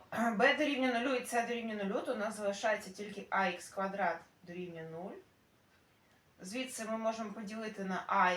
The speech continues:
оскільки А не є нулем, тоді ікс квадрат дорівнює нуль.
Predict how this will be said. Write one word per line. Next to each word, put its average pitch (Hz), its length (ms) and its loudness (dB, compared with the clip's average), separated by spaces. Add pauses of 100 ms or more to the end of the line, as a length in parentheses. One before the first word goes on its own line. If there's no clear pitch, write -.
(100)
оскільки - 600 -8 (2000)
А 196 240 2
не 190 160 0
є 185 180 -2
нулем, 175 560 -4
тоді 214 220 -8
ікс 202 300 -12
квадрат 180 480 0
дорівнює 170 380 -8
нуль. 180 280 -10